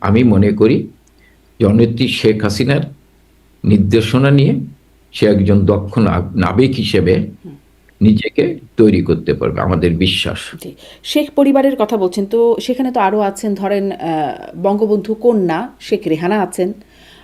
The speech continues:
Speaker 2: আহ, সজীব অজিত জয়ের বোন পুতুল আছেন, মানে, তারাও তো আছেন। সজীব অজিত জয়ই কেন?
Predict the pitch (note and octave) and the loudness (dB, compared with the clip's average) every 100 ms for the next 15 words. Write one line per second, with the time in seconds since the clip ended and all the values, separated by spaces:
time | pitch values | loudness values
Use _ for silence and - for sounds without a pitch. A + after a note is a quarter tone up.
0 | - D#3 D3 C#3 A2+ - E2 - - - | -10 -6 -4 -4 -8 -14 -20 -20 -20 -16
1 | D#3 D#3+ - G#3+ A3 G#3 G#3+ G#3 G#3 G#3 | -12 -12 -12 -4 -2 0 0 0 0 0
2 | F3+ F3 G3 G#3+ G#3+ C#4 C#4 A#3 F3+ A3 | 0 0 2 2 2 -4 -2 -2 -2 -4
3 | G#3 G#3 G#3+ G#3+ G3+ A#3 A#3 F#3 C#3+ D#3 | -6 -4 -6 -4 -4 -2 -2 -2 -4 -8
4 | C#3+ - - G#3 G3+ B3 A3+ A#3 E3+ D3 | -12 -12 -10 -6 -4 -2 -2 -4 -2 -2
5 | C#3+ C#3+ F2+ | -4 -8 -12